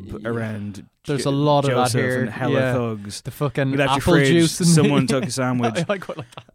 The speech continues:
Speaker 2: But that song is a masterpiece of arrangement and melody,
Speaker 1: Yeah.
Speaker 2: and then you have the Frank Ocean coda, which is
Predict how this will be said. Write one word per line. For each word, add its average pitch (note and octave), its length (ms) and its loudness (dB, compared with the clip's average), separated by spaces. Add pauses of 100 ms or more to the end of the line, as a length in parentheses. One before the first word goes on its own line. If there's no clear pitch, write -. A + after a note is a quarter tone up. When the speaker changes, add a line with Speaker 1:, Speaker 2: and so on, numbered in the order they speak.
(140)
Speaker 2:
But E3+ 160 2
that A3+ 420 2
song F3 500 0
is C3+ 400 -2
a C#3 120 -4
masterpiece C#3 580 -2
of A#2+ 260 -4
arrangement A#2+ 680 -6
and A2+ 140 -6
melody, G#2+ 320 -8
Speaker 1:
Yeah. G2+ 160 -10
Speaker 2:
and B2+ 100 -6
then B2+ 80 -4
you B2+ 60 -2
have A2+ 80 -10
the A#2+ 60 -10
Frank B2+ 220 -4
Ocean A#2 220 -4
coda, A2+ 260 -4
which G#2 160 -8
is G2+ 120 -10